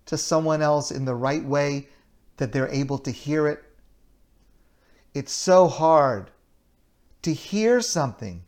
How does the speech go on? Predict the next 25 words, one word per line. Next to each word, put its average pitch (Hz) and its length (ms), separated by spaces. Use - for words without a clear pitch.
in 156 160
the 139 100
right 143 300
way 123 440
and 143 160
to 147 100
use 139 460
it 135 220
in 147 160
a 139 60
constructive 131 800
fashion. - 540
But 123 140
once 160 300
in 185 80
a 180 40
while, 127 560
it 147 140
is 160 260
possible. 113 600
George 202 580
Crumb 127 400
was 147 240
a 156 100
chef - 680